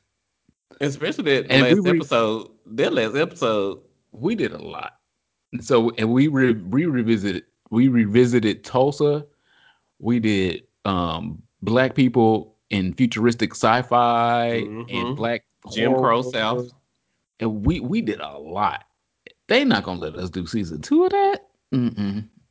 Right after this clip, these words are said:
Speaker 2: Mm-mm. So we just gonna have to enjoy what we got. Rewatch Watchmen. I mean, it's still good. And then when you done rewatching Watchmen, go back and rewatch Lovecraft Country because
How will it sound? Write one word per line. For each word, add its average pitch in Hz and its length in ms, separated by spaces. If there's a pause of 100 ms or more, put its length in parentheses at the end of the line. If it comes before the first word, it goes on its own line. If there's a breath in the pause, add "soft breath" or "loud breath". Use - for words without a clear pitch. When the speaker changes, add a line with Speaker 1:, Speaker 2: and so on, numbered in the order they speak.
(140)
Speaker 2:
Mm-mm. 123 520
So 151 80
we 214 100
just 156 120
gonna 127 140
have 117 100
to 113 60
enjoy 104 380
what 98 160
we 90 60
got. 87 360 (480 soft breath)
Rewatch 156 360
Watchmen. 82 560 (2500)
I 110 40
mean, 101 400 (760)
it's 110 160
still 131 320
good. 98 440 (960)
And 95 140
then 117 160
when 143 120
you 143 80
done 143 480
rewatching 123 600
Watchmen, 139 500 (200)
go 104 120
back 151 220
and 151 80
rewatch 151 400
Lovecraft 131 420
Country - 320
because 101 520